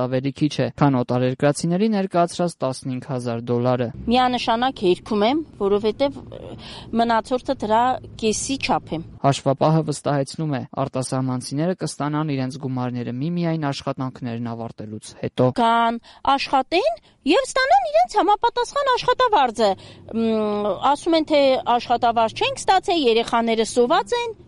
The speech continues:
Speaker 2: զրպարտություն է միանշանակ։
Speaker 1: Այս պահին Տաջիկստանի քաղաքացիների տասներկու հոգանոց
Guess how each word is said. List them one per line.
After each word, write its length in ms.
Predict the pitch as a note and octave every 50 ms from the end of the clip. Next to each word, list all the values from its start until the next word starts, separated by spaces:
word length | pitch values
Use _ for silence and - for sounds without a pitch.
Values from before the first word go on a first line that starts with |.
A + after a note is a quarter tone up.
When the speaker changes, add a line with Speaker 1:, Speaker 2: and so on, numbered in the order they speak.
| - -
Speaker 2:
զրպարտություն 920 | G3+ G3 A#3+ B3 - - C4 B3 A#3+ - - A3+ G#3 - - - G#3 G3 F3+
է 40 | F3+ F#3
միանշանակ։ 840 | F#3 F3+ F3+ F#3 F#3+ F#3+ - - F#3 F#3 A3 C#4 F#4+ - - - - - D#3
Speaker 1:
Այս 120 | D#3+ - - _ -
պահին 240 | C#3 D3 F3 G#3+ G#3+ E3+
Տաջիկստանի 560 | E3 D#3 D#3+ E3 - - - D#3+ E3 E3+ E3 - -
քաղաքացիների 720 | C#3 C3 C3 - - D3 C3+ - - D3 D3 D3 C#3+ C3+ - B2+
տասներկու 520 | B2+ B2+ - - C#3 C#3 D3 - D3+ C#3 C3+
հոգանոց 380 | C3 - - C#3 C3 C3+ C3+